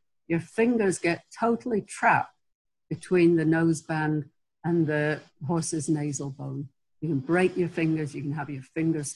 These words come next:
torn off. So do not do this with your fingers, okay? So to get around this issue, um, well, we still don't know where is the best place to measure it,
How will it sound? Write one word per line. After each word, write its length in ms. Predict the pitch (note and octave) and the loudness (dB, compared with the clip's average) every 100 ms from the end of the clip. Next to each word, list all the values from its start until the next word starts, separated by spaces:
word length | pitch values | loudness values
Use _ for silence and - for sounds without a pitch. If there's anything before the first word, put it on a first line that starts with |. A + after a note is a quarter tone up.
| - | -8
torn 280 | D#3 C#3+ | -4 -2
off. 200 | C#3 C3 | -4 -6
So 260 | - - D#3+ | -8 -4 -4
do 220 | D#3+ G#3+ | 0 2
not 340 | A#3+ G#3+ - - | 4 2 2 2
do 160 | F#3 | 2
this 280 | F3 E3 - | 4 2 -4
with 140 | D#3 D3+ | -6 -4
your 140 | D3+ | -6
fingers, 500 | - C#3+ B2+ - - | -6 -8 -8 -8 -12
okay? 380 | C#3 - D3 D#3 - _ _ _ _ _ | -12 -8 -6 -6 -8 _ _ _ _ _
So 500 | - F4 B3+ F3+ B3+ - _ _ _ _ _ _ _ - - | 6 8 8 6 0 -6 _ _ _ _ _ _ _ -20 -6
to 60 | A3 | 2
get 200 | A#3+ B3 | 4 4
around 400 | G#3+ A3+ F#3+ F3+ | 6 8 8 6
this 400 | F3+ - - - _ _ | 2 0 -4 -10 _ _
issue, 680 | E3+ E3 - - D#3+ A#3+ - - _ _ F#3 | -4 -4 -6 2 4 2 -2 -20 _ _ 2
um, 480 | G3 F#3+ F#3+ F#3+ - _ _ _ _ _ _ _ _ _ _ _ _ _ _ _ _ | 6 6 6 4 -2 _ _ _ _ _ _ _ _ _ _ _ _ _ _ _ _
well, 340 | F#3+ G3+ E3 - - | 4 6 6 2 -2
we 100 | F3+ | -2
still 260 | - G#3 | 0 0
don't 220 | F#3 E3 | 2 4
know 260 | E3+ E3+ D#3+ - - | 4 4 2 -2 -2
where 280 | F#3 E3+ | 2 2
is 140 | E3 D3 | 2 0
the 80 | D3+ | -2
best 280 | E3+ - | -2 -2
place 260 | - D#3+ D#3 | -4 -4 -2
to 100 | E3+ | 2
measure 340 | F#3+ F#3 - | 4 4 2
it, 140 | D#3 | -4